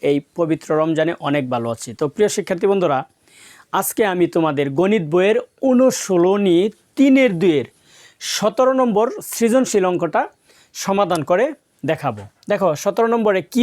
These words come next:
দেওয়া আছে? x minus one by x সমান root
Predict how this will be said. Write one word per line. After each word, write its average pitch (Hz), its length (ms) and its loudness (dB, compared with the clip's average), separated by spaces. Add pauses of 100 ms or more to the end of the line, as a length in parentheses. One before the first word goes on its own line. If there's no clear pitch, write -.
দেওয়া 214 240 2
আছে? 165 160 -4 (800)
x - 20 -16 (260)
minus 208 320 0 (220)
one 185 140 0
by 180 100 4 (160)
x - 20 -16 (160)
সমান 160 240 0 (100)
root 165 160 0